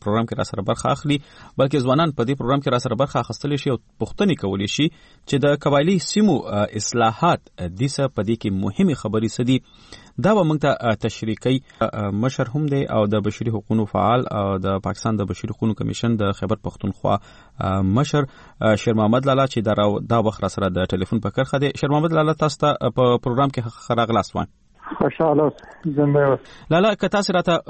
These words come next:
Speaker 1: لږ شانې دا بیان کوئ چې په دې کې تر ټولو مهمه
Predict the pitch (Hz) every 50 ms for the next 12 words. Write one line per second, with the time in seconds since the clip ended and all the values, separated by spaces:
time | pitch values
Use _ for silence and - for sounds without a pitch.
0 | - 143 151 185 202 127 127 160 147 143 147 - - 123 156 151 120 117 104 110
1 | 107 107 107 - 120 120 131 135 - - 127 123 127 127 127 - _ - 120 117
2 | 117 120 117 107 113 113 143 175 202 185 - - 185 180 175 175 170 - - 139
3 | 127 - - - 190 196 190 175 175 170 175 - - - 127 127 127 123 127 135
4 | 139 147 - - 254 226 165 101